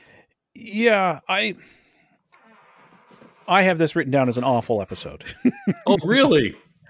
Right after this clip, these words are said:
Speaker 1: I do. Um, and, uh, I mean, it's the first episode where we see the Prime Directive. This is where it's first
Speaker 2: Right.
Speaker 1: mentioned ever.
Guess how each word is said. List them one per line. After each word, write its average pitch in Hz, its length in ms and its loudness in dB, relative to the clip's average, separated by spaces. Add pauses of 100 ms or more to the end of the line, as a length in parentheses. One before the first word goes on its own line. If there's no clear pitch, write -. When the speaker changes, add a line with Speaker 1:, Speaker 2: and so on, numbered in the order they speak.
(140)
Speaker 1:
I 170 140 2
do. 156 420 2
Um, 143 320 0 (440)
and, 165 520 -2 (2000)
uh, 127 580 -2
I 170 80 2
mean, 196 140 2
it's 202 140 -2
the 196 80 -8
first 247 260 0
episode 160 360 0
where 131 100 0
we 127 100 0
see 123 160 -4
the 117 80 -4
Prime 113 300 -2
Directive. 98 440 -6
This 123 120 0
is 135 120 -2
where 143 140 0
it's 131 140 -4
first 135 340 -4
Speaker 2:
Right. 101 160 0
Speaker 1:
mentioned 95 400 -6 (100)
ever. 104 380 -6